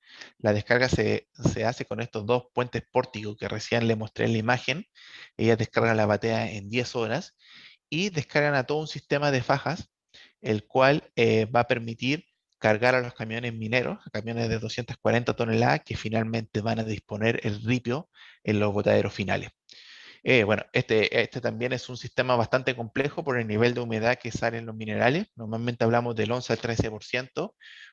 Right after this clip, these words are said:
por lo tanto, un transporte en faja con mineral húmedo tiene bastantes desafíos, principalmente en todo lo que es la carga que se devuelve en los retornos, eh, el, el,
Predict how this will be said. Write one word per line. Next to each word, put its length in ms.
por 140
lo 60
tanto, 420
un 180
transporte 640
en 120
faja 320
con 220
mineral 420
húmedo 260
tiene 240
bastantes 480
desafíos, 600
principalmente 1000
en 140
todo 260
lo 240
que 220
es 40
la 140
carga 240
que 80
se 80
devuelve 320
en 60
los 100
retornos, 840
eh, 800
el, 560
el, 400